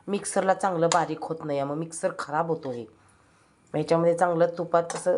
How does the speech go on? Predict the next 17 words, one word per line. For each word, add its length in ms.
फ्राय 200
केलं 300
ना, 160
तर 80
ह्याचं 260
थोडंसं, 680
अ, 60
जे 80
कडक 340
असतात 240
ना 240
थोडेसे 340
एक, 180
एक, 160
एक, 220
ते 60
मऊ 180